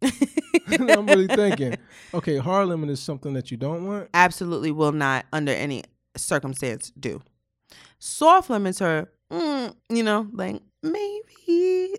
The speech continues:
Speaker 1: like, I c-, might could.
Speaker 2: Okay.
Speaker 1: Not interested in it, but I'm not, it's not a total, like, no.
Speaker 2: Got you. Okay.
Speaker 1: Do you know what yours are?
Speaker 2: I ain't thought about none
Speaker 1: You
Speaker 2: of
Speaker 1: never
Speaker 2: that
Speaker 1: thought of it?
Speaker 2: stuff. No, I just tell them, just, you know, just don't do nothing with my butt.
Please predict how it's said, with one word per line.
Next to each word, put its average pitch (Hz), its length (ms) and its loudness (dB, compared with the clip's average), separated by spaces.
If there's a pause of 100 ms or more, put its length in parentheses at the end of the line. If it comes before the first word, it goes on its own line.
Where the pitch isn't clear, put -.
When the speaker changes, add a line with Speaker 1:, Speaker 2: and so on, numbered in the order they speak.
(120)
Speaker 1:
like, 196 340 -6
I 220 100 -2
c-, 233 60 -10 (200)
might 320 300 2
could. 330 580 0
Speaker 2:
Okay. 123 500 -12 (440)
Speaker 1:
Not 247 320 0
interested 277 540 -2
in 233 140 -4
it, 208 160 -6
but 170 160 -2
I'm 170 180 -4
not, 175 340 0 (140)
it's 170 200 -8
not 160 220 -2
a 147 60 -4
total, 170 560 -4
like, 131 180 -4
no. 139 560 -4 (100)
Speaker 2:
Got 127 360 -12
you. 117 200 -20
Okay. 127 400 -16 (420)
Speaker 1:
Do 196 120 -6
you 190 340 -2
know 175 220 0
what 175 120 -2
yours 170 280 0
are? 185 280 -4 (680)
Speaker 2:
I 113 140 -16
ain't 110 160 -18
thought 101 180 -14
about 98 300 -18
none 95 160 -20
Speaker 1:
You 165 60 -6
Speaker 2:
of 156 60 -6
Speaker 1:
never 156 200 -4
Speaker 2:
that 151 40 -18
Speaker 1:
thought 160 200 -6
of 170 120 -8
it? 185 140 -10
Speaker 2:
stuff. 208 120 -20 (200)
No, 214 140 -8
I 123 140 -8
just 135 140 -12
tell 135 100 -6
them, 120 120 -8
just, 120 200 -12
you 123 180 -12
know, 107 80 -12
just 110 160 -18
don't 104 180 -14
do 104 100 -14
nothing 95 200 -14
with 95 80 -18
my 92 80 -16
butt. 101 320 -18